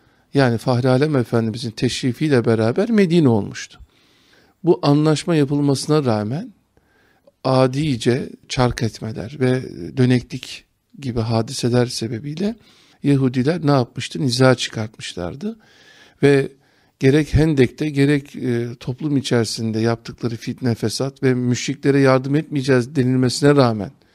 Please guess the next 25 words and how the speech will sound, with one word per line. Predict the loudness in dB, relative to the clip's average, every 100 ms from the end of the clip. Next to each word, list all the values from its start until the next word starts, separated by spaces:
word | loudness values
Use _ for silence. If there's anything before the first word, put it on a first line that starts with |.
| _ _ _ _
hatta | -6 0 4 4
Medine'yi | 4 2 2 0 2
beraber | 4 6 6 4 2
koruyalım | 4 6 6 4 0
demişti. | -2 -4 -4
Hatırlayınız | -2 -2 2 2 2 0
Peygamber | -2 0 -2 -2
Efendimiz. | -4 -4 -6 -6 -12 -16 _ _ _ _
Hatta | -4 -4 2 2 2
bize | 0 0 2
bir | 0 -2 _ _ _ _ _ _
düşman | -8 -4 2 2 2 -4 -12 0
gelir | 2 2 -2
ise | -2 0 0 -2 _ _ _ _ -10
siz | 2
o | 4 4
düşmana | 0 2 2
yardım | 6 4 4 2
etmeyin. | 0 0 0 0 -2 _ _ _ -6
Belki | 2 2 2 2 2
sıkışırsak | 0 -6 -6 -2 -2 -2 -4 -6 _ _ _ _ _ _
bize | -10 -4 2 4 6
nakdi | 4 2 0
yardımda | 4 4 4 0 0 0
bulunun. | -2 -4 -6